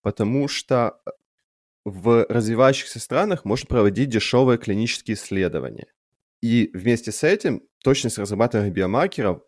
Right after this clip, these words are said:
увеличивается. Так как можно проводить дешевые клинические исследования, это означает, что биомаркеры нужны. Так как точность их увеличивается, это означает, что их можно использовать.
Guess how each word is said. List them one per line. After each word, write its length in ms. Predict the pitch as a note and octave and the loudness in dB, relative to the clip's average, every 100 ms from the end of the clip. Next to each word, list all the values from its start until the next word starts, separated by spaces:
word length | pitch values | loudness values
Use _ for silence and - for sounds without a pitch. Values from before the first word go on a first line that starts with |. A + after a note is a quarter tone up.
| _ | _
увеличивается. 840 | G#2 G#2 G#2+ F#2+ - G#1+ G1+ - - _ _ _ _ _ | -6 -2 -2 -2 -6 -10 -12 -18 -20 _ _ _ _ _
Так 160 | A#2+ A#2+ | -2 -2
как 100 | A#2+ _ _ - | -6 _ _ -6
можно 260 | A#2+ G#2+ G#2 | -4 -4 -6
проводить 280 | A2 G#2 | -4 -4
дешевые 300 | G2 - A2+ | -6 -2 -2
клинические 500 | G#2 F#2+ G#2+ - - F#2 | -2 -6 -6 -8 -14 -10
исследования, 540 | B2+ G3+ A#3 A#2+ F2 | -2 2 2 2 -2
это 320 | G2 G#2 F2+ _ _ - | -4 -2 -4 _ _ -10
означает, 560 | G2+ G2 F#2+ C#3 D3+ | -6 -6 -4 -2 -2
что 540 | D3+ - - A2+ - _ _ _ _ _ _ | -4 -6 -2 0 -2 _ _ _ _ _ _
биомаркеры 680 | F#2 F#2+ F#2+ B2 B2 A2+ A2 F#2+ | -4 -2 0 0 -2 -6 -6 -6
нужны. 500 | G2+ F#2+ G2+ D#2+ _ _ _ | -8 -4 -4 -4 _ _ _
Так 120 | G2+ | -6
как 140 | G#2 - | -6 0
точность 380 | C3+ C3+ A#2 A2+ | 0 0 -6 -8
их 120 | - | -8
увеличивается, 560 | F#2+ G#2+ A3+ - B2+ - | -4 -2 -2 -2 -2 -2
это 180 | G#2 F#2+ | -4 -4
означает, 360 | F#2+ C#3+ D3+ | -4 -2 -2
что 140 | - G2+ | -4 -10
их 100 | - | -8
можно 340 | G#2 A#2 A#2 G2+ | -4 -2 -2 -4
использовать. 580 | - G2+ F2 - - | -2 -2 -2 -6 -20